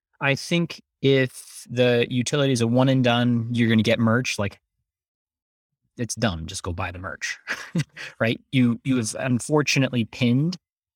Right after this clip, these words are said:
all of the value to a physical good and left no room for speculation, imagination, and future growth. However, this is an inevitability.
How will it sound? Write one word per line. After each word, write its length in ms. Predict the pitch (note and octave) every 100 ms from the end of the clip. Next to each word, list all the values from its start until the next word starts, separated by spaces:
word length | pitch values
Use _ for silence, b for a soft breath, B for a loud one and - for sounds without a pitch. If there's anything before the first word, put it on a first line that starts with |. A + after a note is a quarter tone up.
| _ _ -
all 240 | B2 C3+
of 100 | B2+
the 80 | A#2
value 480 | G#2+ G#2+ A2+ B2 C#3
to 160 | -
a 20 | G#2+
physical 380 | - B2 C3
good 560 | A2 - G#2+ A#2 D#3 F#3+ - -
and 200 | C3 A#2
left 220 | A2+ A2+ -
no 180 | B2 B2
room 320 | A#2+ B2 B2
for 760 | G#2+ - A#2 A2+ A2 A2 A2 A2
speculation, 800 | - A#2 G#2+ A2 A2 - A2 G#2+
imagination, 840 | B2+ A#2 A2+ A2 G#2+ G2 - G2+ G2
and 160 | F#2+
future 260 | - G#2+ G2+
growth. 380 | G2 G#2+ - - _ _ _ _
However, 480 | C3+ F#3+ B3+ D#3+ -
this 180 | D3 G3+
is 140 | A3
an 100 | F#3
inevitability. 880 | E3 D#3 D#3 D3+ C#3 E3+ D3+ G2 -